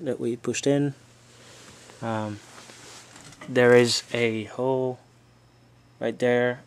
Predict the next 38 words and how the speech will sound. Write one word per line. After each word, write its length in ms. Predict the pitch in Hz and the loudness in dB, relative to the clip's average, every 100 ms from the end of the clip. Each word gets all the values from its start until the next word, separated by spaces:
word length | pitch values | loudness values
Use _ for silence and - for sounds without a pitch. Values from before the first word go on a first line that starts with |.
| - | -14
because 300 | 113 120 107 | -4 -4 -4
the 100 | 113 | -6
pin 260 | - 143 139 | 0 2 2
is 280 | 135 117 110 | -2 -4 -4
on 180 | 113 | -6
the 200 | 110 117 - | -4 -6 -2
other 260 | 131 127 | -2 -2
side. 520 | 117 - 120 113 107 110 | -6 -4 -2 -2 -2 -8
It's 140 | 107 | -10
still 240 | - 160 165 | 0 4 6
in 80 | 151 | 6
the 80 | 127 | 6
hole, 260 | 151 135 | 6 4
but 180 | 113 113 | 4 2
on 140 | 123 | 2
the 100 | 131 | 2
other 160 | 127 120 | 2 2
side, 300 | - 131 117 | -2 0 2
inside 400 | 113 107 123 117 | 0 0 0 0
the 60 | 113 | 0
bell 160 | 117 | 0
housing. 380 | 117 123 120 127 - _ - - - - | 2 0 -2 -10 -14 _ -20 -20 -20 -10
So 120 | - | -4
we're 60 | 117 | 0
gonna 240 | 120 110 - - - - | 0 -2 -8 -20 -20 6
push 200 | 143 135 | 6 8
it 80 | 127 | 4
in 200 | 127 117 | 4 -2
from 360 | - 123 120 120 | -2 0 0 -2
inside 320 | 117 123 117 | 0 0 0
the 40 | |
bell 140 | 117 113 | 0 0
housing. 320 | 120 120 127 - - - - - - - - | -2 -4 -12 -18 -20 -20 -20 -20 -20 -20 0
Uh, 240 | 123 120 120 | 4 4 4
it 80 | 127 | 2
was 200 | 123 - | 2 2
kinda 260 | - 147 127 | 2 2 2
tricky 680 | - 143 135 151 143 147 | 2 2 2 0 2 0